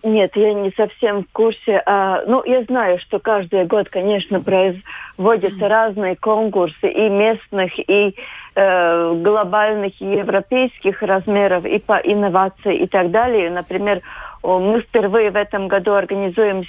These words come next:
стенд... э, балтийской инновации, где представ-, представлены инноваторы и из Литвы, и Эстонии. И там, например, э, есть продукт, который выиграл,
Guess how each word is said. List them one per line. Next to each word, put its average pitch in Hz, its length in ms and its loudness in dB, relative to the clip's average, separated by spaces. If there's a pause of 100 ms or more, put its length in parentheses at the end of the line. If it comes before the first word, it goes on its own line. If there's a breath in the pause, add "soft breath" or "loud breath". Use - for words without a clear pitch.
стенд... 202 380 -2 (420 loud breath)
э, 196 280 4 (520)
балтийской 214 880 -2
инновации, 190 680 0
где 165 200 -2
представ-, 196 560 0
представлены 202 800 -2
инноваторы 196 680 0 (320 loud breath)
и 190 300 2
из 180 100 -6
Литвы, 202 420 0
и 185 300 0
Эстонии. 233 720 0 (320 loud breath)
И 220 60 -8
там, 254 240 2
например, 208 600 0
э, 196 480 2 (360 loud breath)
есть 214 260 -2
продукт, 220 420 -4
который 214 540 2
выиграл, 196 600 0